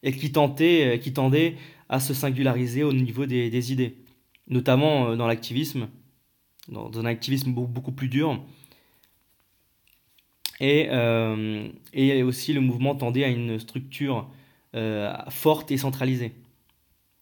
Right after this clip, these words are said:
Ce qui, ce qui devait amener, euh, tôt ou tard une rupture avec les théoriciens comme Maurras, et ce qui a abouti à la création de la Légion de l'Archange Michel. Donc Olivier Dard explique aussi qu'au début de l'année trente-quatre, il y a un regain d'intérêt pour Maurras,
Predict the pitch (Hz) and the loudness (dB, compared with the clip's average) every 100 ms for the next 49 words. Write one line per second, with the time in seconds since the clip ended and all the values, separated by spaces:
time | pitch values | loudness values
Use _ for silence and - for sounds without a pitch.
0 | _ _ - - 135 135 - 135 - 131 | _ _ -16 -8 -8 -8 -8 -8 -2 2
1 | 131 123 131 117 123 143 135 101 107 131 | 4 4 2 2 0 0 0 -2 -6 -12
2 | - _ _ _ _ 139 131 131 143 147 | -20 _ _ _ _ -2 0 0 2 4
3 | 131 123 131 131 151 131 127 127 131 120 | 4 2 0 -2 0 0 -2 -4 -4 -2
4 | 143 135 120 117 113 139 - - - - | -4 -4 -4 -4 -4 -4 -8 -14 -16 -8
5 | - 117 113 110 143 131 113 - 110 - | -2 -2 -2 -6 -2 0 -2 -4 -6 -2
6 | 131 117 120 123 131 117 127 120 120 110 | -2 0 -2 0 0 -2 -4 -4 -6 -8
7 | 101 - _ - _ _ _ - - _ | -14 -18 _ -20 _ _ _ -20 -20 _
8 | _ _ _ _ - 131 135 147 143 147 | _ _ _ _ -6 -4 0 2 4 4
9 | 160 147 139 151 - 135 - 165 160 127 | 4 2 0 -6 -4 -4 -4 -8 -2 -2
10 | 120 - 131 123 131 135 131 127 - 131 | -2 -4 -4 -2 -2 0 2 0 0 -2
11 | 131 143 139 - - 131 120 131 117 113 | 0 -2 -2 -12 -8 -6 -2 0 0 2
12 | 147 143 143 135 135 131 123 123 117 160 | 2 4 2 0 0 0 -2 -4 -2 -2
13 | - | -6